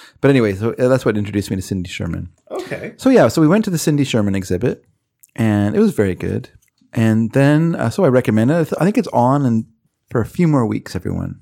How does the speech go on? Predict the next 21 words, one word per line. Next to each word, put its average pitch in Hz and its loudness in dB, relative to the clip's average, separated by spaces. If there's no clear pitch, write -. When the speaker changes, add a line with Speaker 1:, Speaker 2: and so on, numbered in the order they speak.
Speaker 1:
Maybe 151 0
for 156 0
another 117 2
week. - -10
If 117 -8
you 120 2
live 131 2
in 113 2
Vancouver, 117 0
I 101 -2
highly 120 0
recommend 104 -2
you - -6
go - -6
see 131 -2
it - -6
because - -6
it's - -10
fabulous. - -8
But 135 2
anyway, 127 0